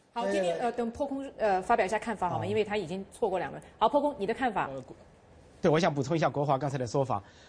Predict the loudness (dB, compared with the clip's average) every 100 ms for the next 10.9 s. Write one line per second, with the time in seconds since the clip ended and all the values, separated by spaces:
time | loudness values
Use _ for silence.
0 | -14 2 2 4 2 2 0 0 0 2
1 | 2 2 0 -4 -4 -2 -4 -2 0 2
2 | 0 0 0 2 2 4 4 4 2 0
3 | 2 2 0 0 0 -2 -2 -2 -2 -4
4 | -2 -2 -4 -18 0 2 2 0 2 0
5 | 0 -4 -2 0 2 2 2 -4 -4 -4
6 | -2 0 -2 -2 -2 -4 -6 -20 -2 2
7 | 2 2 2 4 4 2 0 2 0 2
8 | -4 -2 0 2 2 0 -2 -8 -12 -20
9 | -2 0 2 0 0 0 2 2 4 2
10 | 0 -2 0 0 2 2 0 -4